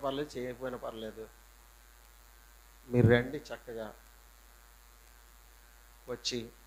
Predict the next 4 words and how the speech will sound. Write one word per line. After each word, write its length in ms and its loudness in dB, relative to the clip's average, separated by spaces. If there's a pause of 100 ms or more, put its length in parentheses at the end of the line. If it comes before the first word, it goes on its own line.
(440)
ఆ, 20 -2 (800)
కానుకలు 420 -4
వేయండి, 380 -10 (580)
సరిపోతుంది. 680 -6